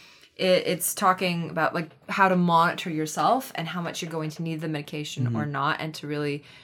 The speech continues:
Speaker 1: know that the first few weeks are not going to be like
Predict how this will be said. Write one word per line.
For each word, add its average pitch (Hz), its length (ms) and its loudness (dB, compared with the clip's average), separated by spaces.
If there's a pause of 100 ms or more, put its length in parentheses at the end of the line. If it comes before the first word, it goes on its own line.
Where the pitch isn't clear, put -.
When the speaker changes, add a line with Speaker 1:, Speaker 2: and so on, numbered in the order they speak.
(120)
Speaker 1:
know 196 320 6
that 175 320 4 (260)
the 170 160 -10
first 220 460 -2
few 202 240 -4
weeks 190 600 -6 (120)
are 180 120 0
not 170 240 4
going 185 180 0
to 175 100 -4
be 175 120 -2
like 151 480 0